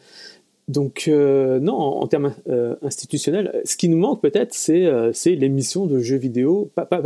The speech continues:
pas une chaîne, mais une émission de jeux vidéo sur une télé généraliste, tu vois. Par exemple,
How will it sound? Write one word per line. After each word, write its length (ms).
pas 140
une 60
chaîne, 180
mais 120
une 80
émission 220
de 60
jeux 120
vidéo 220
sur 180
une 120
télé 320
généraliste, 500
tu 60
vois. 140
Par 100
exemple, 180